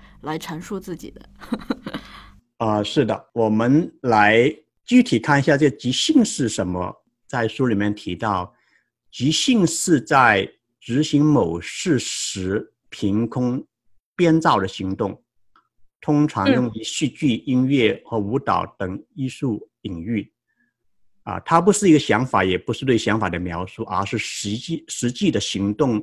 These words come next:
Speaker 2: 和行为这样子。那么假如放在戏剧世界里面，它就是演员没有剧本、没有准备的情况下共同演出。呃，最纯的即兴形式是指演员们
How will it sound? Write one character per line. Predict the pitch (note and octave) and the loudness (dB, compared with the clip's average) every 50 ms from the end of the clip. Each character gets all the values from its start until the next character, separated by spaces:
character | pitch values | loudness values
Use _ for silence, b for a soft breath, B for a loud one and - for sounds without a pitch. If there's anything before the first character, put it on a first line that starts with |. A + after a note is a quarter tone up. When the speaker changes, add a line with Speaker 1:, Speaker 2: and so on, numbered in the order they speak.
| - _ | -6 _
Speaker 2:
和 | - G#2+ | -10 -10
行 | - - - A2 A2 B2 A2+ | -8 -6 -4 -2 -2 0 0
为 | F#2 E2+ E2 E2+ G#2 | -2 -2 -4 -6 -6
这 | - G#2 | -6 -6
样 | F#2+ F#2 F#2 | -6 -6 -8
子。 | - - F#2 - _ _ _ _ _ _ _ _ _ _ _ _ _ _ _ _ _ | -12 -14 -18 -20 _ _ _ _ _ _ _ _ _ _ _ _ _ _ _ _ _
那 | B2+ A#2+ A#2+ | 0 0 2
么 | A#2+ A#2 | 2 0
假 | A2+ - A2+ F#2 F#2 F#2 | 0 2 2 2 2 2
如 | F#2 G2 G#2 | 0 -2 -4
放 | G#2 - - B2 A#2 A#2 A#2 A2+ | -4 -2 -2 0 0 0 -2 -2
在 | - A#2 G#2 G2 F#2+ F#2 F#2 F#2+ G2 A2 A2+ | 0 0 2 2 0 0 -2 -6 -6 -8 -10
戏 | - - - C3+ | -14 -12 -10 -6
剧 | C3 C3 | -6 -6
世 | B2 - C#3+ C3 | -4 -4 -4 0
界 | C3+ B2 | 2 2
里 | G#2+ F#2+ | 2 2
面， | F#2 G2+ G#2 G2+ F#2+ - | 0 0 0 -2 -2 -6
它 | - - A#2 A2+ | -4 -2 0 0
就 | G#2+ A2 A#2 | 0 0 -4
是 | A2 - A2+ | -4 -4 -4
演 | G2+ F#2+ F2 | -4 -4 -4
员 | F2+ F#2 F#2 | -4 -6 -6
没 | F2+ F#2+ | -4 -4
有 | G2 F2+ E2+ | -4 -4 -4
剧 | - - - B2+ A2 | -8 -4 -4 -2 -2
本、 | - F#2 F2+ F2+ | -2 -4 -4 -4
没 | F#2 G2 | -4 -4
有 | F#2+ F2+ | -4 -4
准 | - F#2+ E2+ F2 | -6 -8 -6 -4
备 | F2+ A2 | -2 -2
的 | F#2+ F#2 | -2 -4
情 | - - - D#2+ - | -6 -10 -12 -12 -8
况 | - G#2 G#2 G#2 G#2+ | -4 -2 -2 -2 -4
下 | - - A2 F#2 F2+ G2 | -4 -2 -2 -2 -2 -2
共 | - - A2+ G#2 | -4 -2 -2 -2
同 | - F#2+ G#2 | -2 -2 -4
演 | G2 F2+ E2 E2+ | -4 -4 -8 -10
出。 | - - _ A#2 G#2+ A2 - _ _ _ _ _ _ _ _ _ _ _ _ | -14 -12 _ -8 -8 -8 -10 _ _ _ _ _ _ _ _ _ _ _ _
呃， | G2 F#2+ F2 | -10 -10 -8
最 | - - C#3+ A#2 G2+ G2+ - _ _ _ _ _ _ | -2 2 2 2 2 0 -2 _ _ _ _ _ _
纯 | - - - A2 F2+ F#2 G#2 C3+ D#3+ | -20 -8 -4 -4 -2 2 2 2 2
的 | D#3+ A#2 F2+ | 2 0 0
即 | - - G2+ | 0 -4 -4
兴 | - B2 A2+ G#2+ | -2 -2 -2 -2
形 | - G2+ F#2 F2+ | -4 -6 -8 -6
式 | - - G2+ | -6 -6 -6
是 | - - | -6 -6
指 | G2 - - - G2+ G#2 | -10 -10 -8 -6 -4 -4
演 | G2 F2 E2+ E2 | -4 -4 -6 -6
员 | E2 F2 F2+ A#2 - _ _ _ | -8 -8 -8 -10 -12 _ _ _
们 | F2 E2+ E2 E2+ F2 | -12 -10 -10 -12 -14